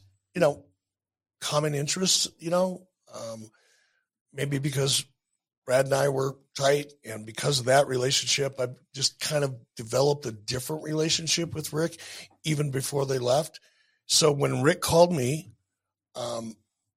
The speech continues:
it was, like, not a conversation. It was like, "Where do you wanna meet? Let's, let's talk this through and get it done."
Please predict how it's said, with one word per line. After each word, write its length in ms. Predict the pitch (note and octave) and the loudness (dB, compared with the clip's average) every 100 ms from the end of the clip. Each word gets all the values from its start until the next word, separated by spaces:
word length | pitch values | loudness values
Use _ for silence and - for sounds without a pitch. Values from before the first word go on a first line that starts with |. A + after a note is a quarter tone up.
| _ - | _ -8
it 80 | |
was, 200 | D3 C3 | -2 0
like, 220 | B2 A2+ A#2 | 0 -2 -2
not 260 | B2 C3 | 0 0
a 60 | B2 | -2
conversation. 760 | C#3 B2+ G#2 - B2+ F3 - | -4 -4 0 0 2 2 2
It 540 | - _ _ _ _ B2 | -2 _ _ _ _ -8
was 80 | C3 | -8
like, 80 | |
"Where 160 | A#2+ C3+ | 0 2
do 60 | D3 | 4
you 60 | |
wanna 180 | D3+ C#3+ | 4 4
meet? 320 | D3+ G3 - _ _ _ _ _ - | 2 -2 -4 _ _ _ _ _ -4
Let's, 220 | - - - | -2 -2 -4
let's 180 | B2 - | -2 2
talk 260 | D3 C#3 | 2 2
this 200 | D3 C#3 | 0 0
through 140 | D3+ D3+ | 0 -2
and 80 | C#3+ | -2
get 120 | D3+ | -4
it 80 | D3+ | 4
done." 360 | F3 F3 - | 4 4 -2